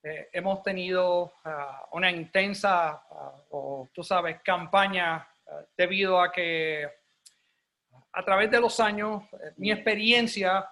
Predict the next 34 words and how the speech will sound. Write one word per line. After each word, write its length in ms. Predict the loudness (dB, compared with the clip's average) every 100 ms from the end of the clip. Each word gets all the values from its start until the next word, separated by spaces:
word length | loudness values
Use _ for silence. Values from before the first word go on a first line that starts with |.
| -14
¿verdad? 580 | -4 2 6 6 2 -6
Este, 680 | -16 -14 -6 -4 -4 -6 -8
a-, 360 | -12 -10 -10 -4
alrededor 540 | -4 0 2 4 2
de 80 | 0
mucha 280 | -4 -4 -4
gente 640 | -2 -4 0 2 2 0 -4
inteligente, 960 | -6 -4 -4 -4 -2 -2 0 -2 -2 -8 -12 _ _ _ _ _
personas 440 | -10 -6 -2 -2 -2
que, 200 | 0 2
eh, 200 | 2 -2 -8 -10
han 140 | -6
venido 340 | -4 -2 -2
educándonos 640 | -2 -2 -2 -2 -2 -4 -4
a 80 | 0
todos 200 | 0 0
nosotros 460 | -4 -4 -4 -6
por 120 | -6 -8
mucho 280 | -6 -6
tiempo, 760 | -4 -4 -4 -4 -4 -4 -6 -10 _ _ _ _
eh, 400 | -6 -6 -8 -6
todas 320 | 2 4 4 4
las 200 | 0 0
implementaciones 880 | -2 -2 -2 -2 -4 -4 -4 -6 -6
que 260 | -2 -2
hemos, 360 | -2 -2 -4 -6 -10
eh, 260 | -10 -10 -10
de-, 400 | -10 -10 -12 -8
tenido 480 | -4 -2 0 0 0
que 120 | 2
hacer 560 | 0 0 0 0 0 -2
a, 580 | -8 -12 -12 -10 -10 -8
a 140 | -8
través 520 | -4 -2 0 -2 -4